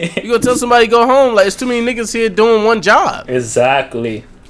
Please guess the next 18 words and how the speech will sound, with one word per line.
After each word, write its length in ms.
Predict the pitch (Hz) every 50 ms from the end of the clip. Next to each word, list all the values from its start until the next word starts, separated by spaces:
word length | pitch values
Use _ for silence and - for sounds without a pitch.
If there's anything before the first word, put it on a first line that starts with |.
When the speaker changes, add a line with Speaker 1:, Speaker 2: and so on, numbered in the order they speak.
| - - - - - -
Speaker 2:
Exactly. 760 | 131 127 123 110 113 110 123 131 127 - 120 107 101 101 117 -
Speaker 1:
But 140 | - 175 175
nah, 460 | 156 180 196 208 220 202 151 127 120 110
this 200 | 117 165 185 -
is 160 | 220 180 165
what 160 | 175 185 170
women 300 | 151 175 185 180 165 156
do. 100 | 151 208
They 100 | 185 180
wanna 220 | 160 165 165 151 143
collect 560 | - - 139 127 131 156 196 214 - - 101 110
men. 320 | 117 104 95 101 123 123
They 100 | 131 139
wanna 220 | 151 151 143 127
gather 400 | 110 101 135 147 170 185 190 190
us 140 | 185 180 -
all 340 | 185 180 190 196 196 175 151
up. 140 | 151 156